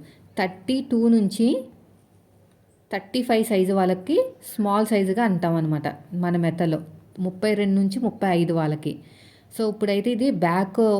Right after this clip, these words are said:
ఓపెన్ కాదు, ఫ్రంట్ ఓపెను. కాబట్టి మనం ఇలా ఫోల్డింగ్ అనేది ఆపోజిట్‌లో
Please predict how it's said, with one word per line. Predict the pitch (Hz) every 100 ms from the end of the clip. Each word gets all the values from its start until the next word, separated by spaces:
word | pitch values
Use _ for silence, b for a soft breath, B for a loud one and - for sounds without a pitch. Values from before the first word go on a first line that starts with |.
| -
ఓపెన్ | 180 180 190
కాదు, | 190 175 175
ఫ్రంట్ | - 175 170 180
ఓపెను. | 175 165 202 466 - - _ -
కాబట్టి | 190 185 190 208
మనం | 190 185
ఇలా | 180 180 180
ఫోల్డింగ్ | 185 185 202 196
అనేది | 185 180 214 180
ఆపోజిట్‌లో | 165 185 185 185